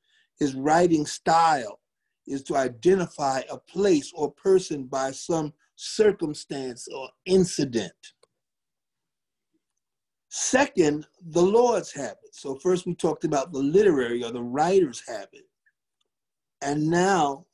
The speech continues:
the Lord's habit. When the scripture says he came again, it speaks of the return of the Lord to Cana.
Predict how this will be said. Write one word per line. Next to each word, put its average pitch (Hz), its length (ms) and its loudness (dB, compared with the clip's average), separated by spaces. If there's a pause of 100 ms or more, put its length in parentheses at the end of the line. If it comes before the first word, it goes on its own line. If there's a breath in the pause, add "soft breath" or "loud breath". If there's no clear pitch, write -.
the 170 120 -2
Lord's 208 520 2
habit. 104 240 -14 (200)
When 175 180 0
the 180 80 0
scripture 330 520 -4
says 170 460 0 (440)
he 226 220 -2
came 220 600 2
again, 170 500 2 (1200)
it 170 140 -2
speaks - 720 0
of 165 180 -4
the 175 100 0
return 220 760 -2
of 156 140 -6
the 151 80 -2
Lord 165 520 -2
to 151 140 -16
Cana. 180 420 -8